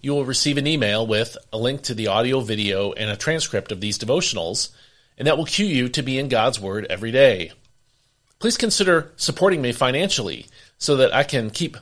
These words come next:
making videos like this one and others that I have ideas for.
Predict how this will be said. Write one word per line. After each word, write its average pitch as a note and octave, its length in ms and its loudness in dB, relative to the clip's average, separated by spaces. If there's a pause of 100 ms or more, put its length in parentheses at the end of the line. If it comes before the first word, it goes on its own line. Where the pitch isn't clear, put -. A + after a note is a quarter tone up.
making C#3+ 340 -2
videos G2+ 380 -2
like C#3 200 0
this - 200 -4
one G2 300 -8 (480)
and C3 180 4
others C#3 520 4
that G#2+ 120 2
I G2+ 60 0
have G#2 160 -2
ideas G2+ 420 0
for. F#2 460 -8